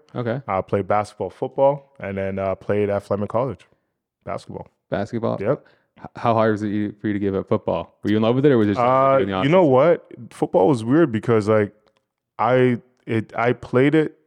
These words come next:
Speaker 2: not because I wanted to, 'cause
Speaker 1: Mm-hmm.
Speaker 2: I guess, uh, one of the coaches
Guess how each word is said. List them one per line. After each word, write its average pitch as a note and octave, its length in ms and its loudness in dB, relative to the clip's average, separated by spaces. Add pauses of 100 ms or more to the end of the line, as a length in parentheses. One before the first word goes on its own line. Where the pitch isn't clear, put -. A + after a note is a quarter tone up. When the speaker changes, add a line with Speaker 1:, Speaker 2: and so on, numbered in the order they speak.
(240)
Speaker 2:
not A2+ 320 -4
because A#2 280 -6
I G#2 100 -2
wanted G#2+ 340 -6
to, C#3 180 -8
'cause A2+ 260 -4
Speaker 1:
Mm-hmm. F#2+ 200 -16
Speaker 2:
I G2+ 60 -6
guess, G#2 380 -6
uh, G2 220 -10
one G2+ 320 -12
of G2+ 100 -12
the G2 120 -12
coaches G2+ 600 -12